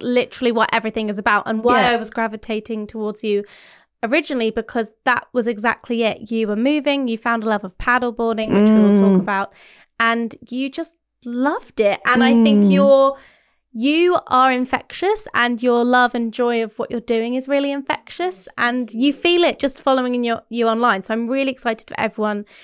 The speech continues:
Speaker 1: to hear this conversation today, because I, I really hope they come away feeling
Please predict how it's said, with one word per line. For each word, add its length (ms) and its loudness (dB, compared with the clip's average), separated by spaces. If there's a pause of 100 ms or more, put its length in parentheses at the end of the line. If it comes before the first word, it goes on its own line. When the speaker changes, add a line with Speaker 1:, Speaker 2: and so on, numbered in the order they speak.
(180)
Speaker 1:
to 100 -6
hear 220 0
this 140 -8
conversation 500 -6
today, 300 -4
because 280 -10
I, 280 -2
I 140 0
really 240 -2
hope 180 -8
they 100 -6
come 160 -8
away 220 -6
feeling 500 -8